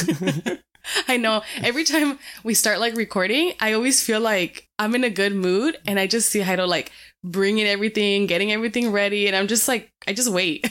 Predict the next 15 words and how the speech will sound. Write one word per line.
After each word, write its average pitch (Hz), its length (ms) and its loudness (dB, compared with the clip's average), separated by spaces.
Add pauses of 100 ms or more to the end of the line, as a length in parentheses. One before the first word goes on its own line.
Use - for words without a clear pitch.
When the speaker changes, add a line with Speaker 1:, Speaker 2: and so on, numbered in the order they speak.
(140)
Speaker 2:
<laughs> 117 120 -8
for 233 80 0
him 226 160 0
to 240 120 0
be 220 120 0
like, 202 380 -2
"Are - 40 -8
you 185 120 -4
ready 175 180 0
to 202 100 -4
record?" 185 380 -2
I'm 208 100 -4
like, 214 180 -2
"Yeah." 311 280 0 (720)
So 170 420 -2